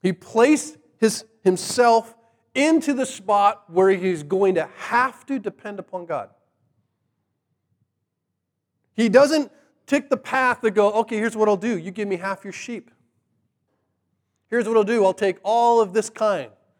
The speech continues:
He knows the flocks very well. He could, he could set himself up very easily. But he decides to take less. He decides to put himself in this place where God's gonna have to show up,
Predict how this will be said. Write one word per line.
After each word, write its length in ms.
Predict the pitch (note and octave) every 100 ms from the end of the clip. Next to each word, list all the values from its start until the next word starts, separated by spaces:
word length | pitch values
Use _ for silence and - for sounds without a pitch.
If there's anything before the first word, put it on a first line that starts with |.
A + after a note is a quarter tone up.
| _
He 120 | G3+
knows 200 | A#3+ C4+
the 60 | G#3
flocks 380 | - B3 A3+ F#3+
very 200 | G#3 G3
well. 300 | F3+ A3+ F#3
He 100 | G3
could, 200 | G3+ E3 _ -
he 80 | A3
could 160 | -
set 380 | - - C4 C#4
himself 500 | A3 G3+ - A3 G3+ G#3+
up 260 | A3+ D#3
very 600 | C#3 F3 B3 B3 B3 A#3 _ _ -
easily. 680 | A#3 B3+ G3+ F#3+ D3+ A2+ G2+ _ _ _ _ _ _ _ _ _ _ _
But 140 | F#3+ G#3
he 140 | B3
decides 760 | G3 G#3 - C4+ C4+ C#4+ C4+ -
to 80 | G#3
take 260 | - A#3+ E3+
less. 480 | E3+ G3 F3 -
He 100 | -
decides 680 | G#3+ G3+ - B3+ C4+ C#4+ C4
to 80 | -
put 140 | -
himself 380 | C#4 - B3 A3+
in 80 | A3+
this 140 | G#3+
place 340 | - B3 B3 G#3+
where 300 | G#3 F#3+ - _ E3
God's 360 | G#3+ C#4 C4
gonna 220 | A#3+ A3+
have 500 | F3+ - D4+ E4 -
to 100 | -
show 380 | - - F#3+ D#3
up, 280 | D3+ D#3+